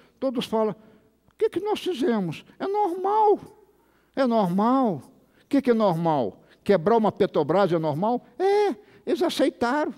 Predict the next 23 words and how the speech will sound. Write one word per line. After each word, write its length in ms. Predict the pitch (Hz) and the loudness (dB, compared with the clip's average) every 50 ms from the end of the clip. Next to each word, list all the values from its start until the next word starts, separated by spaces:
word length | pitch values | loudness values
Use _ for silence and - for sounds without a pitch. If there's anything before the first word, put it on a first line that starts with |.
| - - | -14 -4
Eu 100 | - 208 | -4 -4
tô 140 | - - 359 | -2 -2 -6
aqui 200 | 330 - - 330 | -4 0 0 0
pra 140 | - - 349 | 0 0 -6
fazer. 480 | - 392 392 294 185 170 165 139 - - - - _ _ _ _ _ _ _ - | -2 -2 -4 -2 0 0 0 0 -2 -4 -12 -20 _ _ _ _ _ _ _ -12
Eles 140 | - 285 | -8 -4
aceitaram 640 | 330 320 - - 349 311 - - 320 330 359 359 359 - _ _ _ _ _ _ _ _ _ _ _ - | -4 -4 -4 -4 -6 -6 -6 -8 -10 -10 -8 -10 -12 -14 _ _ _ _ _ _ _ _ _ _ _ -10
me 120 | 175 180 | -8 -6
beneficiar, 760 | 165 170 175 170 - - 196 170 - - 208 190 190 233 214 - - - - _ _ - | -2 0 0 0 0 -4 -6 -10 -8 -6 -4 -4 -4 -4 -6 -10 -14 -20 -20 _ _ -2
eu 140 | 190 196 208 | 0 0 0
os 100 | - 170 | 0 -2
beneficiei. 840 | 165 214 208 226 - - 240 208 - - 247 220 190 190 196 185 - - - _ _ _ _ _ _ _ _ _ _ _ | -2 -2 -2 -2 -4 -4 -6 -10 -6 -4 -2 0 2 2 0 -2 -6 -16 -20 _ _ _ _ _ _ _ _ _ _ _
O 100 | - 208 | -10 -10
Caixa 440 | - - 262 269 269 - - 226 208 | -4 -2 0 0 0 0 0 -2 -2
dois 340 | 156 147 185 233 269 226 - | 0 2 2 2 2 0 -2
passou 380 | - 254 247 - - 240 269 | -2 -4 -4 -2 -2 -2 -2
a 20 | 254 | -2
ser 220 | - - 240 254 | -2 0 -2 0
legal 600 | 262 277 294 233 202 196 196 220 269 269 208 - - - | 2 2 0 2 2 -2 0 0 0 -2 -4 -6 -8 -10
na 160 | - 175 185 | -6 -6 -4
cabeça 440 | - 240 208 151 185 220 - 208 180 | -2 -4 -4 -2 -2 -4 -2 -2 -2
desses 320 | 196 208 - - 247 - | -4 -4 -4 -4 -8 -8
caras. 680 | - - 214 202 240 277 247 135 - - - - - | -6 -4 -2 0 0 0 -2 -4 -4 -8 -16 -18 -20